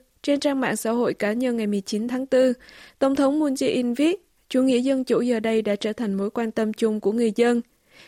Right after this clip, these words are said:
Khi chủ nghĩa dân chủ không ngừng được mở rộng sang các lĩnh vực, từ chính trị cho tới kinh tế, đời sống, thì lúc đó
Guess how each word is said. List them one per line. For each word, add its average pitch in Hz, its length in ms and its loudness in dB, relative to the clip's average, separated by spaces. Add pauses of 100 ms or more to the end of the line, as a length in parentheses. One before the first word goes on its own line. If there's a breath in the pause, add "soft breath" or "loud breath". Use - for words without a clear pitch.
Khi 233 240 0
chủ 208 140 -2
nghĩa 208 180 0
dân 226 240 0
chủ 208 180 2
không 226 240 -4
ngừng 208 200 -2
được 196 140 -4
mở 196 180 -2
rộng 214 240 -2
sang 208 280 -6
các 254 200 -8
lĩnh 208 160 -4
vực, 226 220 0 (200)
từ 254 140 2
chính 240 240 -2
trị 277 200 0
cho 226 140 -6
tới 208 200 -2
kinh 226 240 -4
tế, 202 300 -2
đời 208 200 -2
sống, 214 360 -2 (460 loud breath)
thì 262 140 0
lúc 320 200 -2
đó 240 300 0